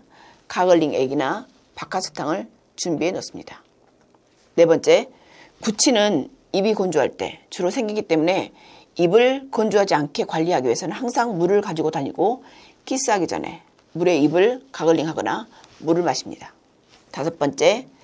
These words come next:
연인이 데이트할 때 식사를 하게 되면 식사 후에 화장실에 가서 이를 닦기 위해서 치약과 칫솔을 가지고 다니거나 여건이 허락되지 않으면 치실이나 껌, 일회용 가글링을 준비해 갖고 다닙니다. 여섯 번째,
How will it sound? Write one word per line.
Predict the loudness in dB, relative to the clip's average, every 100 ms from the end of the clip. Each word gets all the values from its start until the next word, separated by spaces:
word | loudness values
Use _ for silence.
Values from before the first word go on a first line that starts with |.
| -20 -14 2
연인이 | 2 4 2 0 2
데이트할 | 2 2 2 0 0
때 | -4 -4 -12 _
식사를 | -10 -4 0 2 0
하게 | -4 -6
되면 | -4 -4 -4 -10 _ -20 _
식사 | -10 -6 2 4
후에 | 4 4
화장실에 | 2 0 -2 -2 -4
가서 | -4 -8 -12 -20 _ _ -2
이를 | 2 2
닦기 | -2 -6 0
위해서 | 2 2 2 0 -4
치약과 | -2 2 2 2 -4
칫솔을 | -4 -2 -2 -2
가지고 | -4 -4 -4
다니거나 | -4 -4 -4 -4 -8 -14 _ -4
여건이 | -2 0 0 2
허락되지 | 2 0 0 0
않으면 | 0 0 -2 -2 -8
치실이나 | -6 -4 -4 -4 -2 -4 -4
껌, | -2 0 -2 -6 _ _ _ _
일회용 | 4 4 4 0
가글링을 | -2 -2 0 -2 -6 -14 _
준비해 | -8 -4 -2 -4
갖고 | -4 -8
다닙니다. | -10 -12 -14 -18 -20 _ _ _ _ -20 -20 _ _ -14 -6
여섯 | -4 -2
번째, | -4 0 0 0